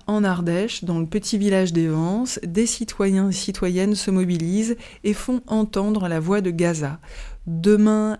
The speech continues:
à dix-neuf heures, en solidarité avec les Palestiniens, une lecture à quatre voix du journal de Gaza sous les bombes de Hossam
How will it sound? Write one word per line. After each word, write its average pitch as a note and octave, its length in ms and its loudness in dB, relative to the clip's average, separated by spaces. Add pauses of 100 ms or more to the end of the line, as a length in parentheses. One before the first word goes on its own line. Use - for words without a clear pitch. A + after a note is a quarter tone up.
à D#3+ 120 -2
dix-neuf E3+ 520 0
heures, A3 400 -2
en D#3+ 80 -4
solidarité E3+ 720 -2
avec E3 280 -6
les E3+ 60 -6
Palestiniens, E3+ 640 -4 (400)
une G#3+ 140 4
lecture A#3 560 -2
à F3 100 -6
quatre B3+ 500 -6
voix F3+ 380 -2 (340)
du F3+ 140 0
journal A3+ 420 4
de F#3+ 120 2
Gaza F3 400 0
sous - 260 -4
les G#3+ 100 4
bombes F3+ 520 0
de D#3+ 260 -2
Hossam G3 440 0